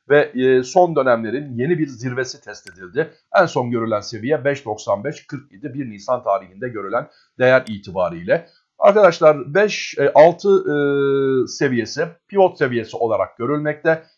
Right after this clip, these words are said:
Altı seviyesinin üzerinde çok ufak bir değer de olsa kapanışımız gerçekleştiği için pivot seviyesi üzerinde bir kapanış yaşanmıştır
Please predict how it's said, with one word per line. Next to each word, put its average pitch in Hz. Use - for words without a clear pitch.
Altı 202
seviyesinin 139
üzerinde 120
çok -
ufak 156
bir 123
değer 131
de 113
olsa 104
kapanışımız 147
gerçekleştiği 113
için 104
pivot 196
seviyesi 123
üzerinde 107
bir 101
kapanış 110
yaşanmıştır 101